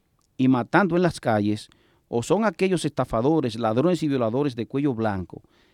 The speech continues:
que cuando ascienden a grandes posiciones en el sector público o privado,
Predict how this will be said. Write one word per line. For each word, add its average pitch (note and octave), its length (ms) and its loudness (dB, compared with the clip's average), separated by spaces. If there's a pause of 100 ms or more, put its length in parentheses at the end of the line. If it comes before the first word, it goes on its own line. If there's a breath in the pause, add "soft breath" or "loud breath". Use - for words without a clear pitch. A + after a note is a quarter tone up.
(140)
que B2 140 -8
cuando B2 360 4
ascienden E3 540 2
a C3+ 60 0
grandes C#3+ 340 -2
posiciones A#2+ 640 -4
en G#2+ 80 0
el G#2 80 0
sector C3 360 0
público E3+ 520 0 (100)
o A#2 140 -6
privado, C#3 480 2